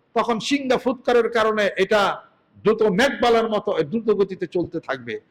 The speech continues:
সব লণ্ডভণ্ড হয়ে যাবে, সব একাকার হয়ে যাবে। আসমান এবং জমিনকে আল্লাহ পাক তার কুদরতের হাতের মধ্যে গোটায় নেবেন,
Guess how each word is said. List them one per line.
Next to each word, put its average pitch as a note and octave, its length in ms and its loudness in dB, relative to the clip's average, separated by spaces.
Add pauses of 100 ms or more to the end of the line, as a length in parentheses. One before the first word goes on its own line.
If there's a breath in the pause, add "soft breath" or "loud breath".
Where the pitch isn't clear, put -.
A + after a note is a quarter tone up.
(180)
সব E4 640 4
লণ্ডভণ্ড D3+ 580 0
হয়ে F2+ 300 -14
যাবে, G2+ 200 -20
সব - 180 -20 (1300)
একাকার G3+ 560 2
হয়ে F3 220 4
যাবে। D3+ 360 2
আসমান F3 380 -2
এবং D#3+ 240 -4
জমিনকে A3+ 480 -6
আল্লাহ F#3 240 0
পাক D3+ 240 -4 (280 soft breath)
তার E3+ 140 0
কুদরতের A3+ 600 2
হাতের F#3+ 280 2
মধ্যে E3+ 340 0
গোটায় D#3+ 340 -2
নেবেন, C#3 280 -6